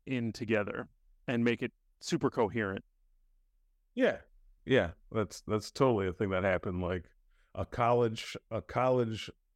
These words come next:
Speaker 2: drama show would deal with problems that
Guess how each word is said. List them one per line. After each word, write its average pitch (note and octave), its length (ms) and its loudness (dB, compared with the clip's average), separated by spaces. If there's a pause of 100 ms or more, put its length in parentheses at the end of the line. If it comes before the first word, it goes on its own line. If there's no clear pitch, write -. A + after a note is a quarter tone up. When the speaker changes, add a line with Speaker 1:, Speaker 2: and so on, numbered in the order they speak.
Speaker 2:
drama A2+ 500 2
show B2 280 4
would A2 380 -2
deal A2 220 2
with G2 180 -2 (260)
problems G2 540 2
that G2+ 400 0